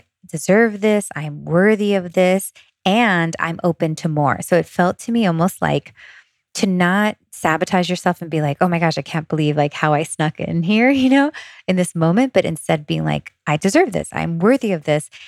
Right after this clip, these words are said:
and I'm so excited for more." Like, life just keeps getting better, 'cause it does look like you have some momentum here where, like, this doesn't have to be the end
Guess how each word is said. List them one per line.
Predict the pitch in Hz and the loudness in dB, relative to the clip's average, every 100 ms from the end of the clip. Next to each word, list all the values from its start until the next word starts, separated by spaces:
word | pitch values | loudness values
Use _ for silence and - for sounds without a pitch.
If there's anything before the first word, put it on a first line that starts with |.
| - _ | -20 _
and | 190 185 | -2 -2
I'm | 180 | -2
so | - 175 | 0 0
excited | 175 175 165 | 0 -2 -2
for | - 160 | -2 -4
more." | 151 175 151 | 0 2 2
Like, | 156 160 | -2 -6
life | 170 165 180 190 - | -2 0 0 -2 -2
just | 175 - | -4 -4
keeps | - 180 - - | -8 -8 -8 -6
getting | - 156 151 | -2 -2 -2
better, | 143 147 135 | 0 2 2
'cause | 135 175 | 0 0
it | 165 | 0
does | 196 262 | 0 0
look | 339 | -2
like | 330 | 0
you | 254 | 0
have | 202 - | -2 -2
some | - 165 | -2 -2
momentum | 151 151 143 143 151 202 202 | -2 -2 0 -2 0 -2 0
here | 202 226 226 | 0 2 2
where, | 170 160 | 2 2
like, | 151 143 | 2 0
this | 151 170 - | -2 -2 0
doesn't | 170 165 | -2 -2
have | 165 - | -4 -4
to | 170 | -4
be | 160 | -4
the | 147 143 - | -2 -2 0
end | 156 151 170 | 0 0 -4